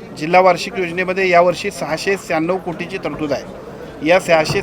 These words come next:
शहाण्णव कोटीच्या तरतुदीपैकी एकूण प्राप्त तरतूद आत्तापर्यंत जी आहे, ती सहाशे शहाण्णव कोटी आहे. या सगळ्या एकूण कामकाजामध्ये आता राज्यस्तरीय आणि जिल्हा परिषदस्तरीय एकूण सगळे जे काही कामकाज आहे, ते सगळं कामकाज आता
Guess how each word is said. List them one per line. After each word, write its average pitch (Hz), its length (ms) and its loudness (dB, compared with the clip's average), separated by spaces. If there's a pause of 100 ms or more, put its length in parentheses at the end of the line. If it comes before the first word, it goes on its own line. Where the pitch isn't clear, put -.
शहाण्णव 180 280 2
कोटीच्या 185 480 -6
तरतुदीपैकी 180 680 -4
एकूण 185 220 -2
प्राप्त 175 460 2
तरतूद 180 300 -4 (240)
आत्तापर्यंत 185 540 -2
जी 180 160 -2
आहे, 147 180 0 (500)
ती 190 80 -4
सहाशे 160 360 2
शहाण्णव 165 320 -2
कोटी 151 280 -4
आहे. 123 200 -4 (360)
या 175 100 4
सगळ्या 185 480 4 (160)
एकूण 160 280 -2
कामकाजामध्ये 170 680 0 (500)
आता 175 400 4 (160)
राज्यस्तरीय 180 640 2
आणि 190 280 2 (580)
जिल्हा 180 400 6
परिषदस्तरीय 180 720 -2 (100)
एकूण 160 220 -4
सगळे 175 240 -4
जे 170 120 -6
काही 185 160 0
कामकाज 160 400 0
आहे, 143 100 0 (500)
ते 185 60 2
सगळं 170 280 0
कामकाज 180 440 2 (140)
आता 170 320 2